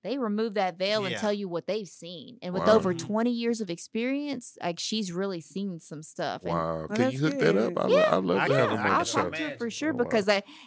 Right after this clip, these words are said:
Speaker 1: I definitely, I, I'm just blessed that they're a part of
Speaker 4: I was
Speaker 1: our
Speaker 4: just gonna
Speaker 1: show.
Speaker 4: say, that's a blessing.
Speaker 3: Wow.
Speaker 1: It
Speaker 4: Mm-hmm.
Speaker 1: really is because I,
Speaker 4: Twenty years,
Speaker 1: I've
Speaker 4: that's
Speaker 1: actually found my way closer to God than I've ever felt before.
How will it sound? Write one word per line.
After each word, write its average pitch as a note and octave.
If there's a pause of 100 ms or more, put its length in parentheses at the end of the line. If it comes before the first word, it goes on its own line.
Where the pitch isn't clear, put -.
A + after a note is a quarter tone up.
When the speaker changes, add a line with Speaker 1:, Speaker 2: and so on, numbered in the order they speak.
Speaker 1:
I G#3+
definitely, A#3
I, F#3
I'm A#3+
just F#3
blessed F#3+
that G3
they're F#3+
a F3+
part F#3+
of A3
Speaker 4:
I A#3
was F3+
Speaker 1:
our F3
Speaker 4:
just A3+
gonna A3+
Speaker 1:
show. G3+
Speaker 4:
say, G3
that's F#3+
a G#3+
blessing. E3
Speaker 3:
Wow. F3+
Speaker 1:
It -
Speaker 4:
Mm-hmm. G#3
Speaker 1:
really G#3+ (120)
is G3
because G#3 (360)
I, C4
Speaker 4:
Twenty B3
years, B3
Speaker 1:
I've E4+
Speaker 4:
that's A#3
Speaker 1:
actually A3+
found G3
my F#3+
way F3+
closer F3+
to F3+
God E3+
than D#3+
I've D3+
ever F#3
felt F3+
before. D#3